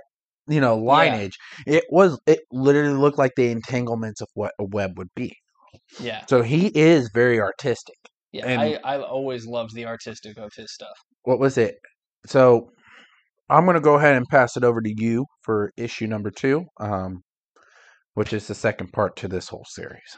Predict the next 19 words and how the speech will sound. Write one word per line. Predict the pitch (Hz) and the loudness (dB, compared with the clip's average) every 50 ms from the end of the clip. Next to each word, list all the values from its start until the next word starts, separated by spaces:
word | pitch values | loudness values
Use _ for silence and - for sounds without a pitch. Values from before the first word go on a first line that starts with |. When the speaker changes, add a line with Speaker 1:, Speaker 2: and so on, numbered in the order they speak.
| _ _ | _ _
Speaker 2:
Yeah, | - 151 - - | -14 -14 -14 -12
so | - - 160 170 175 170 170 170 165 - _ _ _ _ _ _ _ _ _ | 0 4 6 8 8 8 6 4 0 -4 _ _ _ _ _ _ _ _ _
in | 170 165 165 | -6 -6 -4
issue | 143 185 226 226 - 247 247 247 240 240 | -4 -4 -4 -4 -4 -4 -4 -4 -2 -2
number | 226 226 214 185 175 165 - - | -2 -2 -2 -2 -4 -6 -6 -4
two, | - 170 165 160 156 156 151 151 156 165 - _ _ _ _ _ _ _ _ | -2 -2 0 0 0 -2 -4 -6 -8 -10 -14 _ _ _ _ _ _ _ _
uh, | 147 143 143 139 139 139 135 135 131 120 - - - | -4 -2 -2 -2 0 -2 -2 -4 -4 -10 -14 -16 -12
right | 135 135 156 175 185 190 | -4 0 2 4 4 2
off | 196 185 | 0 -2
the | 180 156 | -4 -6
back, | 139 147 139 139 143 - - | -4 -4 -4 -4 -4 -6 -8
we | 139 131 | -10 -6
get | 143 143 104 | -6 -6 -6
introduced | 131 143 143 - - 135 139 135 131 - - 135 131 131 131 127 - - - | -6 -8 -10 -10 -10 -10 -8 -8 -8 -8 -8 -8 -8 -8 -10 -12 -12 -12 -8
to, | 143 131 127 127 127 131 - - _ _ _ | -8 -8 -8 -8 -8 -10 -12 -14 _ _ _
introduced | 165 180 196 185 - 196 170 156 165 170 170 165 - - - - | -4 -2 -2 -2 -4 -6 -4 -2 -2 -2 -2 -4 -6 -10 -10 -6
to | 151 139 139 - | -6 -6 -6 -6
our | - 127 131 127 | -6 -8 -8 -6
main | 123 127 131 135 143 147 151 160 160 156 156 156 147 147 | -8 -8 -6 -6 -6 -4 -6 -6 -6 -6 -6 -8 -8 -10